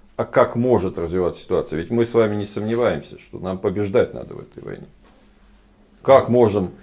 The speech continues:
мы победить в этой войне, пусть преодолевая все многочисленные, э, препятствия,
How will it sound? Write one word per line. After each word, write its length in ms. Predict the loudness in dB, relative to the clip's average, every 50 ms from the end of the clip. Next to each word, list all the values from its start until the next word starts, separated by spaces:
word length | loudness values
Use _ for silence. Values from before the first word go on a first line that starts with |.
| -20 _ -6
мы 240 | -2 0 2 2 2
победить 560 | 2 0 0 0 0 -2 -2 -2 -2 -2 0
в 60 | 0
этой 260 | 0 2 2 2 2 2
войне, 400 | 4 2 2 2 2 0 0 -2
пусть 640 | -2 -2 -2 -2 -2 -2 -6 -10 -10 -10 -8 -4
преодолевая 960 | 2 4 4 4 6 6 6 6 6 8 8 8 8 8 8 6 6 4 2 0
все 320 | -4 -6 -4 0 0 0
многочисленные, 1000 | 0 -2 -2 0 0 -2 -2 -4 -10 -10 -10 -12 -12 -10 -10 -8 -10 -10 -10 -12 -16 _ _ _ _ _ _ _ _ _ _ _ _ _ _ -10
э, 300 | -4 -2 -2 -2 -2 0
препятствия, 760 | 0 -2 0 4 4 4 4 4 0 -6 -2 -2 -2 -4 -4